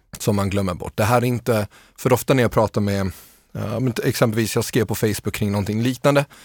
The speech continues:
och så fi-, var det någon som skrev, "Vadå, så om jag hatar politiker, då, då dödar jag demokratin?" Jag sa, "Nej,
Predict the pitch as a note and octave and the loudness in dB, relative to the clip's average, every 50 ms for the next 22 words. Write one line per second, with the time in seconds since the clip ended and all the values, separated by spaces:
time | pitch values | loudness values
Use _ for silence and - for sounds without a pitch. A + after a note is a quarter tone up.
0 | - - - _ - C3+ A2 - A#2 - - B2 - A#2+ A2+ A#2+ A#2 A2+ A2 G#2 | -20 -20 -16 _ -4 -2 0 0 0 0 0 -2 -2 0 2 2 2 2 0 -2
1 | - G#2+ - - A2 G#2 G2 A#2 A#2 A#2+ A2 G2 - A#2+ A2+ A2 A2+ A#2 C3+ B2 | -4 -4 -4 -2 -2 0 0 2 2 2 2 2 0 0 0 0 0 2 2 2
2 | A2+ - F#2 - A2+ A#2 C3 B2+ - - G2 - - - G2+ - - - - - | 2 0 -2 -2 -2 -2 -2 -2 -2 -6 -6 -4 -4 -4 -6 -10 -14 -20 -20 -20
3 | _ _ _ - C#3+ C3+ B2 A#2 B2+ A#2 B2 A#2+ A2+ G#2 G#2+ G2+ F#2+ G#2 G2+ G#2 | _ _ _ 0 2 2 2 2 2 4 4 4 4 4 2 0 2 0 -2 -2
4 | - - - - - C3 F2+ B1+ E2+ - - _ _ _ _ _ _ _ _ _ | 0 -2 -2 0 0 -2 -2 -2 -8 -12 -14 _ _ _ _ _ _ _ _ _
5 | _ _ - G#2+ - - G#2 G2+ - _ _ - A#2 C3 D#3+ D3+ A#2 F#2 F2+ G2+ | _ _ -6 -2 2 2 2 2 0 _ _ -4 0 2 4 4 2 0 -4 -8